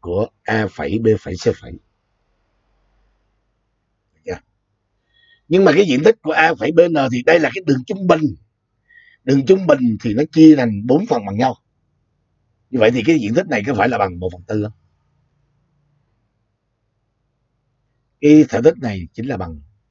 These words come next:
chia cho thể tích này là một phần tư. Hay nói cách khác, cái thể tích của A phẩy A B N nó bằng một phần tư của V gì?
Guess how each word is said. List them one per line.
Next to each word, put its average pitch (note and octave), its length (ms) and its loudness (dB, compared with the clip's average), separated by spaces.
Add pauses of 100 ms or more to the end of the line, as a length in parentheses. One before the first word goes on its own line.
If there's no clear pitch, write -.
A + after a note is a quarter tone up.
(240)
chia B2+ 200 2
cho A#2+ 100 0
thể F#2 140 -6
tích A#2+ 120 -2
này G2 120 -8
là E2+ 100 -12
một D#2 160 -18
phần - 140 -20
tư. F#2 100 -8 (1700)
Hay C3 180 0
nói D3 120 4
cách F3 140 -2
khác, G3 240 0 (300)
cái - 120 -2
thể G#2+ 160 -2
tích D#3 200 2
của G#3 240 -2 (840)
A C3 340 0
phẩy G2 380 -6 (320)
A B2 360 2
B A#2 120 -4 (180)
N A2+ 60 -6 (840)
nó B2+ 140 -2
bằng G#2+ 300 -2
một G2+ 180 -4
phần G2 100 -10 (100)
tư A#2 260 2
của F#2 120 -8
V A2+ 100 -4
gì? G#2+ 360 2